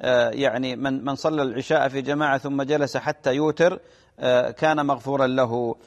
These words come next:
أخي الفاضل، هذا لا يصح، هذا الحديث الذي ذكرته حديث لا أصل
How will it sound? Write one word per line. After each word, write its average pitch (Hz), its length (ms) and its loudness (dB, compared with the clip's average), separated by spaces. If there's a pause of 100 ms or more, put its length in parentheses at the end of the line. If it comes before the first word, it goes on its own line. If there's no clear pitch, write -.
(120)
أخي - 160 -8
الفاضل، 165 320 -2
هذا 160 240 -2
لا 156 180 0
يصح، 117 420 -4
هذا 107 300 -4
الحديث 127 420 -6
الذي 123 300 -2
ذكرته 143 640 -4 (320)
حديث 143 420 -4
لا 151 500 0
أصل 139 260 -6